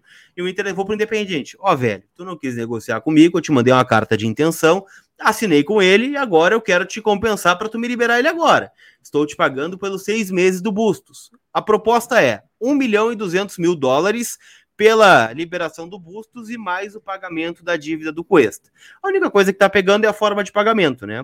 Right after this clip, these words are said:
Porque o Independiente tem o receio de que o Inter não vai pagar, né? Se for um dinheiro parcelado, o Independiente quer receber à vista, mas o Independiente também não tá na posição de negociar muito, porque tá perdendo alguns negócios lá na Argentina também, né?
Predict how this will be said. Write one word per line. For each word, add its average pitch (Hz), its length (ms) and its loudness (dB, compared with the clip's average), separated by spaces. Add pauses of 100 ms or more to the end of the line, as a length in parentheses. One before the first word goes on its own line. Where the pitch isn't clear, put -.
Porque 147 200 -8
o 170 40 -2
Independiente 160 560 -4
tem 131 120 -10
o 127 40 -8
receio 156 400 -6
de 175 120 -12
que 156 100 -4
o 135 80 0
Inter 131 260 -2
não 151 140 2
vai 113 180 2
pagar, 156 400 4
né? 147 160 -4 (360)
Se - 160 -14
for 123 260 -6
um 123 140 -6
dinheiro 120 360 -6
parcelado, 165 600 0
o - 20 -6
Independiente 151 520 -4
quer 151 100 2
receber 151 320 0
à 175 80 6
vista, 185 340 -2
mas 233 160 0
o 226 60 4
Independiente 208 540 -2
também 196 180 -4
não 196 100 -2
tá 190 120 0
na 190 100 0
posição 180 380 0
de 170 100 -6
negociar 160 420 0
muito, 196 360 0 (400)
porque 175 200 4
tá 208 140 4
perdendo 214 460 4
alguns 175 280 -2
negócios 135 440 4
lá 127 100 -4
na 127 80 -4
Argentina 120 480 -6
também, 113 300 -8
né? 101 180 -16